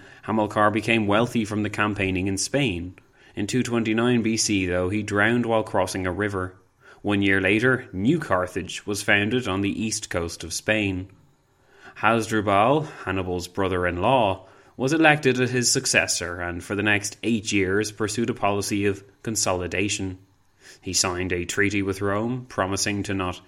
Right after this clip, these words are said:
expand Carthaginian influence north of the river Ebro, while also negotiating with local Spanish tribes to ensure Carthaginian dominance. However,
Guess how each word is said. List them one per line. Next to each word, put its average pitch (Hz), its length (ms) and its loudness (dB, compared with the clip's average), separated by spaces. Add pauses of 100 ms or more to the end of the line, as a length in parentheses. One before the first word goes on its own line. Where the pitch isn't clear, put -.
expand 95 560 -4
Carthaginian 95 600 0
influence 101 500 -2
north 95 320 -4
of 92 100 -8
the 95 80 -6
river 92 480 -2
Ebro, 123 540 2 (420)
while 185 160 2
also 220 280 4
negotiating 175 680 4
with 117 100 2
local 123 320 2
Spanish 98 460 -2
tribes 127 560 0 (480)
to 143 160 2
ensure 143 320 4
Carthaginian 110 720 -2
dominance. 92 640 -4 (1500)
However, 160 520 4